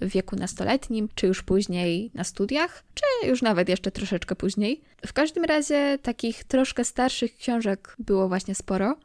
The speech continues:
i pamiętam dobrze, że kiedyś odnalazłam właśnie wśród tych wszystkich książek serię o Ani z Zielonego Wzgórza.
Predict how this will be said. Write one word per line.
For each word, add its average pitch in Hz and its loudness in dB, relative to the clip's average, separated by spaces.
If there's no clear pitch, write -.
i 233 0
pamiętam 285 0
dobrze, 247 0
że 226 -2
kiedyś 233 -4
odnalazłam 214 2
właśnie 196 -4
wśród - -4
tych - -4
wszystkich - -4
książek 247 -2
serię 349 4
o 233 2
Ani 226 2
z 214 0
Zielonego 196 0
Wzgórza. - -6